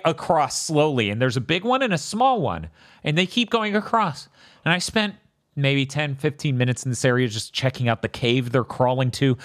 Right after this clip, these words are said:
checking out where they came from, looking at the prayer tree, looking at the dog that's currently near it, thinking about all these things. And then I noticed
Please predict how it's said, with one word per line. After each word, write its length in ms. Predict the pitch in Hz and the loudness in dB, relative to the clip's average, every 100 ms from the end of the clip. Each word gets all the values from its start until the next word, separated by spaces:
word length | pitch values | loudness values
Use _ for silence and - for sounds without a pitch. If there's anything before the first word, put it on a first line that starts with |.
| - - | -12 -6
checking 380 | - 135 139 135 | -2 -2 0 0
out 160 | 135 | 0
where 140 | 139 135 | 0 0
they 140 | 127 | -2
came 260 | - 135 123 | -2 -4 0
from, 260 | 143 131 120 - - | 0 0 -4 -16 -6
looking 320 | 120 127 131 | -2 0 0
at 80 | 117 | -2
the 60 | - | -2
prayer 340 | - 156 147 | 0 2 2
tree, 280 | 139 - 143 | 0 0 2
looking 280 | 127 117 117 | 2 0 -2
at 140 | 101 | -2
the 80 | 95 | -4
dog 340 | 101 113 113 104 | -2 0 2 0
that's 200 | 113 - | -2 -2
currently 420 | - 123 120 110 | -2 0 0 0
near 220 | 117 117 | 0 0
it, 120 | 123 - _ | -2 -6 _
thinking 400 | - - 151 156 | -6 -2 0 0
about 180 | 147 151 | 2 2
all 140 | 147 | 2
these 180 | 143 135 | 0 -2
things. 300 | - 147 131 - - _ - | 0 -2 -4 -10 -20 _ -4
And 160 | 160 | 0
then 120 | 185 240 | 2 2
I 80 | |
noticed 480 | 269 240 214 - - | 2 2 2 -2 -10